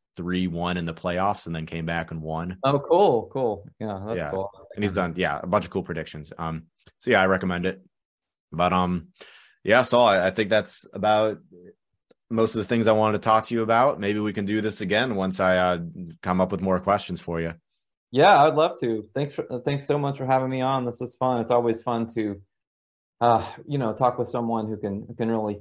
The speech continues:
Speaker 2: think and articulate. So you do that very well, and I appreciate it.
Speaker 1: Thank you, man. You as well. That's why I was looking forward to this. So,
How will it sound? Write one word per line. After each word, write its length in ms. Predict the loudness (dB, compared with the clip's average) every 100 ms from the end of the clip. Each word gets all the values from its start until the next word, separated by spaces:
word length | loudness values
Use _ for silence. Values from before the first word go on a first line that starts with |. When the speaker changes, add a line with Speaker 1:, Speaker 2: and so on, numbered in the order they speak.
| -6
Speaker 2:
think 240 | -4 -4
and 80 | -4
articulate. 680 | -4 -4 -6 -2 -2 -2 -4
So 140 | -4
you 120 | -4 -4
do 120 | -4
that 200 | -4 -4
very 200 | -4 -4
well, 280 | -2 0 -2
and 80 |
I 60 | -4
appreciate 480 | -8 -12 -10 -8 -6
it. 160 | -8 -12 _ _ _ -4
Speaker 1:
Thank 220 | -2 0
you, 80 | -2
man. 240 | -2 -2
You 200 | 0 0
as 120 | 0
well. 320 | 2 2 2 -2
That's 180 | -8 -4
why 80 |
I 20 | -2
was 100 | -2
looking 220 | -6 -6
forward 240 | -4 -4
to 80 | -4
this. 240 | -6 -8
So, 400 | -8 -4 -4 -4